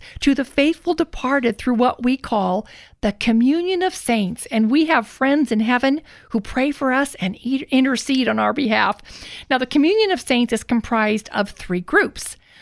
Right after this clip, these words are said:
Those who are faithfully following Jesus in our earthly lives, we are the church militant.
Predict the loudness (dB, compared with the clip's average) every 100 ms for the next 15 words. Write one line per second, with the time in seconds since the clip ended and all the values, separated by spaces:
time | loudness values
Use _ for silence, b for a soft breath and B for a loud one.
0 | b 2 4 2 0 -2 0 -2 -2 -2
1 | -2 -2 -2 0 0 0 0 0 0 -2
2 | -4 -4 -6 0 0 0 -2 -4 -4 -4
3 | -2 -2 -4 -8 -2 0 2 2 0 -2
4 | -2 -4 -4 -4 -2 -2 -2 -4